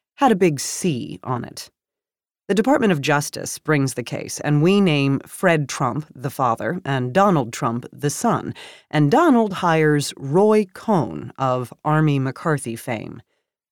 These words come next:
Cohn, a Trump mentor, had served as Senator Joe McCarthy's chief counsel during his investigations of alleged communists in the government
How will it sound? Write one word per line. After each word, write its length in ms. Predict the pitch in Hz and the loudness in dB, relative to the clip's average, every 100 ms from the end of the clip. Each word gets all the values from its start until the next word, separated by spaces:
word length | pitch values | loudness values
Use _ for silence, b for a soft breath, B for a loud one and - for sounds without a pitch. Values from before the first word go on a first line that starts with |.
| _ | _
Cohn, 480 | - 240 143 143 160 | -2 -2 0 -4 -6
a 100 | 165 | -8
Trump 360 | - - 151 107 | -12 -2 -2 0
mentor, 680 | 147 165 151 131 120 123 | 0 0 -2 -6 -4 -4
had 220 | 123 147 135 | -4 -6 -4
served 340 | 214 202 156 | -2 0 0
as 100 | 139 | -4
Senator 380 | - 220 247 185 | -2 -2 0 0
Joe 220 | 156 156 | 0 0
McCarthy's 580 | 143 - 135 - 127 - | 0 -4 -6 -6 -10 -8
chief 380 | - 208 185 - | -8 -6 -8 -8
counsel 500 | 180 156 156 90 107 | -4 -4 -4 -8 -6
during 300 | 131 123 120 | -4 -4 -4
his 180 | 131 | -6
investigations 840 | 131 131 127 127 131 123 - 127 131 | -4 -4 -6 -6 -6 -4 -4 -4 -4
of 120 | 123 | -6
alleged 520 | 127 143 135 123 - | -2 -2 -2 -6 -12
communists 720 | - 202 151 113 135 - - | -4 -2 0 -2 -4 -6 -8
in 80 | 123 | -8
the 60 | 120 | -2
government 540 | 180 175 156 139 | 0 2 2 0